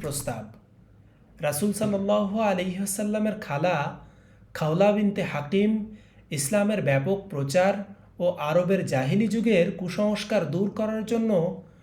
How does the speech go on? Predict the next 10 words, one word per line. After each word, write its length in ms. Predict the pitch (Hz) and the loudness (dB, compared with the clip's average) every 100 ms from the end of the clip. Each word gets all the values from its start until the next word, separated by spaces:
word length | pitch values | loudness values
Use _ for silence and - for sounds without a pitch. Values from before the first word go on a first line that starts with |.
| - - - | -20 -12 0
আয়েশাকে 500 | 156 175 226 220 220 | 2 2 0 0 0
বিয়ের 380 | 156 175 214 | 2 4 4
জন্য 280 | 202 208 208 | 4 2 2
প্রস্তাব 520 | 202 160 - 185 135 120 | 0 -4 -2 -2 -2 -4
দেন। 280 | 113 107 113 - - - - - | -6 -8 -12 -18 -20 -20 -20 2
তৎক্ষণাৎ 720 | 175 175 - 226 220 180 - | 4 4 2 2 4 4 2
রাসূল 340 | 165 160 214 208 | -2 -2 0 0
সাল্লাল্লাহু 680 | 208 196 185 185 196 196 | 0 0 2 2 2 0
আলাইহি 380 | 220 151 156 160 | 0 0 0 -2
ওয়াসাল্লাম 720 | 202 202 240 220 202 160 180 | -2 -2 -2 0 2 0 -2